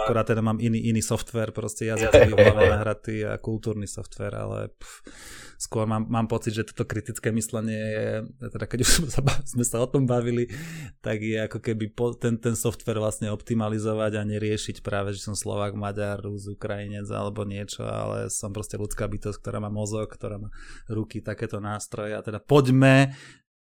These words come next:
Speaker 1: tie, tie schopnosti, ktoré máme, využiť tak, aby sme žili v šťastný, spokojný, naplňujúci život a bolo nám dobre a, a aj nášmu okoliu.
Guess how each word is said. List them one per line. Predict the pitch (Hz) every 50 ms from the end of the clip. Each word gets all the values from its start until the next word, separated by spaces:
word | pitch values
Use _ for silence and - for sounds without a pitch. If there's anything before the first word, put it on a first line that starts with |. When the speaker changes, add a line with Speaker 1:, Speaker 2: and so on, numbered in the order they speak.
| _ _ _ -
Speaker 1:
tie, | 135 120 120 117 117 120
tie | 117 - -
schopnosti, | 120 - - 127 120 - 123 117 - -
ktoré | 120 - - 117 113 110
máme, | 110 110 107 110 113 110 104
využiť | 110 110 110 104 104 107 - -
tak, | 107 104 107 104
aby | 107 104 107 101
sme | 107 107 98
žili | 101 104 101 98 -
v |
šťastný, | - - - - - 120 113 - - 107 -
spokojný, | - - 107 - 110 110 104 101
naplňujúci | 104 110 110 - 110 104 104 104 101 - 110
život | 92 - 113 104 104 104 107 104 104 -
a | 104 104 104 107 101 98
bolo | 98 104 101
nám | 104 101 101 101 95
dobre | 95 104 104 101 104 104 107 104
a, | 104 98 98 101 101 98 95 104 - _ - - - - - - - - - _ - - - _ _ _ _ _ _ _ _ _
a | - 110 107 107 107 113 - 117 117 117
aj | 117 117 117
nášmu | 120 120 120 110 107 117 113 113
okoliu. | 110 - 131 120 110 101 98 98 95